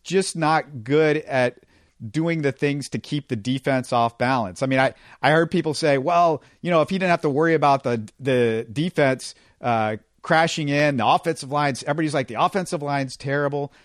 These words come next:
The offensive line is not good, but it's not a disaster. And you make the offensive line's job much easier if the defense doesn't know that you're gonna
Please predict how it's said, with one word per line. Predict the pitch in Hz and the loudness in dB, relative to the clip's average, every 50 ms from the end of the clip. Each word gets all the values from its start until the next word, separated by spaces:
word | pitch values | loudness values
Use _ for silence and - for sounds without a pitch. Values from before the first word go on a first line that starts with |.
| _ _ - | _ _ -8
The | - 247 | -4 -4
offensive | 269 269 269 262 - 233 202 | 0 0 0 0 0 -4 -4
line | 196 190 180 180 170 160 160 _ _ _ _ _ - | -2 0 2 2 2 0 -4 _ _ _ _ _ -4
is | 151 156 156 175 | -4 -4 0 2
not | 170 165 160 - | 2 2 2 2
good, | - 170 147 95 - - - _ _ _ _ _ _ _ _ _ - | 0 0 0 0 -2 -6 -16 _ _ _ _ _ _ _ _ _ 0
but | 160 175 | 2 2
it's | 180 170 - | 2 0 0
not | 214 202 214 226 | -2 0 2 2
a | 220 | 2
disaster. | 202 202 170 151 165 156 165 196 - - 147 | 2 0 0 2 4 4 4 2 0 -4 -6
And | - 160 185 | -4 -4 -4
you | 190 | -2
make | 165 180 214 226 | 0 -2 -2 0
the | - 226 | 0 0
offensive | 214 214 208 - 208 202 - 202 175 | 0 0 0 -2 -4 -4 -4 -4 -4
line's | 175 175 180 190 180 - | -2 -2 -2 -2 -4 -2
job | - 180 175 170 156 | 0 2 2 2 2
much | 175 180 175 - - | -2 -4 -4 -6 -6
easier | 156 170 208 233 202 180 160 139 135 135 135 - _ _ _ - _ | -4 -2 -2 -2 -2 -2 -2 -2 -2 -2 -4 -8 _ _ _ -14 _
if | - 147 147 | -2 -2 0
the | - 156 | 0 -2
defense | 127 131 165 202 - - 180 165 156 - | -2 -2 -4 -4 0 0 0 0 -2 0
doesn't | - 165 160 151 165 143 | 0 0 0 0 0 -2
know | 143 160 185 | 0 0 0
that | 175 156 135 - | 0 -2 -4 -4
you're | 160 143 | -4 -4
gonna | 165 156 143 123 | -2 -2 -2 -4